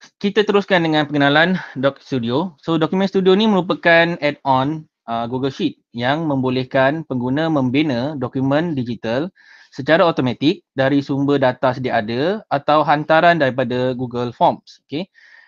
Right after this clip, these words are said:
Add-on ini boleh didapati melalui G Suite Marketplace. Okey, kalau kita lihat di sini sekarang. Okey, ini adalah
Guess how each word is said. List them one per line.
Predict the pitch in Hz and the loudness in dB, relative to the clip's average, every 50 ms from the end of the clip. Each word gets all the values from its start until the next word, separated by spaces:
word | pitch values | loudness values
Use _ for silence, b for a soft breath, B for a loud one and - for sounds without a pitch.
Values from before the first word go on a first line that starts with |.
| b b b | b b b
Add-on | - - - 170 196 196 | -4 -4 0 0 0 0
ini | 196 202 226 233 | 2 2 2 2
boleh | 196 180 175 175 180 180 | 2 2 2 4 4 4
didapati | 175 160 151 151 147 151 151 147 147 - 190 202 196 | 4 4 4 4 4 2 2 0 0 -2 -2 0 0
melalui | 180 156 139 139 135 135 139 147 139 | 2 2 2 2 2 2 2 2 2
G | 131 135 | 2 -2
Suite | 127 - 170 175 180 - _ _ _ - | -2 -2 -2 -2 -2 -4 _ _ _ -6
Marketplace. | 131 160 - 156 143 - - 117 101 - - - _ _ _ _ | -6 -4 -4 -6 -8 -8 -8 -10 -10 -12 -18 -20 _ _ _ _
Okey, | - 135 123 | -8 -6 -2
kalau | 135 127 123 | -2 -2 -2
kita | 117 - 127 117 - 135 127 123 123 123 120 120 | -4 -6 -10 -8 -4 -2 0 0 0 0 -2 -2
lihat | 117 117 113 139 135 - | -4 -2 -2 -2 -2 -2
di | 123 117 | -4 -8
sini | - 123 117 123 | -6 -6 -4 -4
sekarang. | 120 - - 117 113 113 113 120 139 160 196 208 208 _ _ _ _ _ _ _ _ _ _ _ _ _ _ _ _ _ _ _ _ - - b b b b b | -6 -6 -6 -4 -2 0 2 2 2 0 -2 -6 -10 _ _ _ _ _ _ _ _ _ _ _ _ _ _ _ _ _ _ _ _ -20 -20 b b b b b
Okey, | - 139 151 143 123 | -4 0 0 0 2
ini | 135 165 170 | 0 0 0
adalah | 135 135 139 139 135 131 123 - | 0 2 4 4 4 2 0 -4